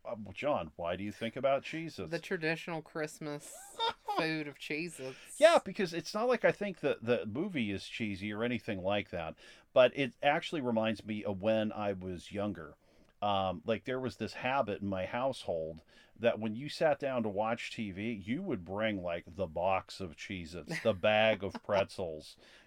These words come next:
Speaker 1: you know, and some chips, and you'd have a soda, and you would just settle in, you know,
Speaker 2: That was,
Speaker 1: for
Speaker 2: like,
Speaker 1: the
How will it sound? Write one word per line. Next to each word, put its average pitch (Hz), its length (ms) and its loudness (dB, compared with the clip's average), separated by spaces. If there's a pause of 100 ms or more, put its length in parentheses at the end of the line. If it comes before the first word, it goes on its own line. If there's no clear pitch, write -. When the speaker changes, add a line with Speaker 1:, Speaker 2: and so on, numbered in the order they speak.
Speaker 1:
you 123 100 2
know, 110 120 4
and 101 80 -2
some 95 200 -6
chips, - 500 0
and 101 100 -6
you'd 101 120 -2
have 101 180 6
a 90 60 -6
soda, 98 400 0
and 95 200 -4
you 127 180 -2
would 104 180 -2
just 87 400 -6
settle 98 400 4
in, 87 360 0 (480)
you 110 160 0
know, 98 140 2
Speaker 2:
That 139 180 2
was, 139 100 -8
Speaker 1:
for 120 100 -6
Speaker 2:
like, 110 100 2
Speaker 1:
the 98 60 0